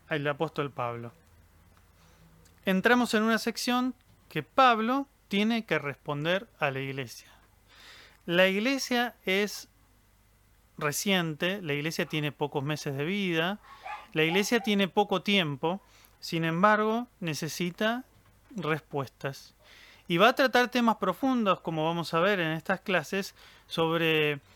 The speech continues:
el, el regreso del Señor Jesús, sobre dónde está, sobre los muertos en Cristo, sobre los eventos futuros y los eventos del porvenir,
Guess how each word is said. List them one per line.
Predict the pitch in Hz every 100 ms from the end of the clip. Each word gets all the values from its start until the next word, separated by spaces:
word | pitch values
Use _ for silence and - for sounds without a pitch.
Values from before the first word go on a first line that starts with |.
| - -
el, | 190 165 196
el | 165
regreso | 147 156 165 170 165
del |
Señor | 147 156 143
Jesús, | 151 - 233 226 -
sobre | 156 147 147
dónde | 151 156
está, | - 160 190 165 180 -
sobre | - 147 143
los | 135
muertos | 160 214 220 190 160 -
en | 143
Cristo, | - 226 196 - 185 240 - - - -
sobre | - 185 185
los | 185 170
eventos | 190 208 285 277 240
futuros | 180 165 262 285 277 -
y | 185
los | 156 170
eventos | 180 233 233
del | 196 160
porvenir, | 165 160 165 220 233